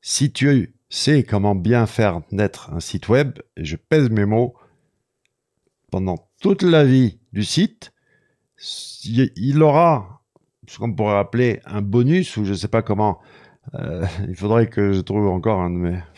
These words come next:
une de mes fameuses, euh, tournures de, de, de marque ou,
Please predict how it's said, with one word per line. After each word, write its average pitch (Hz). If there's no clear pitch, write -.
une 98
de 117
mes 117
fameuses, 113
euh, 90
tournures 123
de, 107
de, 117
de 120
marque 123
ou, 110